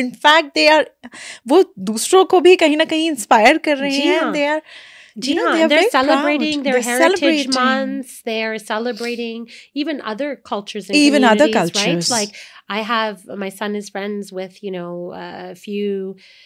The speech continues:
Speaker 2: uh, different students that have Nigerian background, and they bring their, you know, food as well, and it's, it's a normal thing. Like,
Speaker 1: Yeah।
Speaker 2: and, and they're,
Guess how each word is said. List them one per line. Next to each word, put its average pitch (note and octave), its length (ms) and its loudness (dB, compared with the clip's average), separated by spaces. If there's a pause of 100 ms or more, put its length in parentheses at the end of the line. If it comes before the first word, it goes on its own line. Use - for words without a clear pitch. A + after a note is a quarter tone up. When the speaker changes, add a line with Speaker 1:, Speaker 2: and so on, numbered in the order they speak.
(540)
Speaker 2:
uh, F#3+ 200 -6
different G#3+ 320 -10
students D#4 440 -4
that A3+ 140 -2
have C#4+ 140 -2
Nigerian C#4 600 -6
background, B3+ 680 -4
and G#3 180 -8
they A#3 120 -4
bring A3+ 360 -8
their, G3+ 380 -8
you A3 160 -6
know, G3 220 -6
food A3 340 -8
as G3 180 -8
well, G3 380 -6
and G#3+ 160 -10
it's, - 320 -18
it's G#3 200 -12
a G#3+ 40 -6
normal A3 340 -8
thing. - 260 -20 (220)
Like, G#3 160 -6
Speaker 1:
Yeah। A3 300 -4
Speaker 2:
and, A#3 260 -4
and A#3+ 160 -4
they're, A#3+ 280 -4